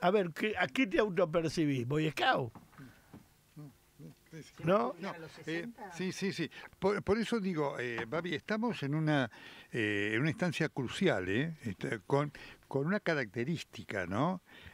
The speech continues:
Speaker 2: Digamos, el gobierno no se amilana. Estos no saben, no creen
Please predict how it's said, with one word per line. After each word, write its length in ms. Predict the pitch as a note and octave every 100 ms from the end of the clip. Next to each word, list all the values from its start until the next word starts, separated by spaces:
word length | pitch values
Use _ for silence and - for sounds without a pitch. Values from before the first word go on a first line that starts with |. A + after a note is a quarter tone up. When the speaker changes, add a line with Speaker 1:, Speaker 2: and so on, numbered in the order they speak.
| -
Speaker 2:
Digamos, 340 | A2+ G#2 G#2 - -
el 160 | A2 G2
gobierno 580 | F#2+ F#2+ C#3+ F3+ G#3 D3+
no 220 | G#2 G#2
se 140 | -
amilana. 460 | G2 F#2+ D#3+ B2+ A2
Estos 360 | A2+ F3 F3 C3+ - - - - - _ - -
no 260 | B2 B2 A#2
saben, 540 | - D#3+ E3 C3+ G#2 - -
no 640 | F3 C#3+ F#3 A2 B2+ D3 A2+
creen 400 | D3 D3+ G3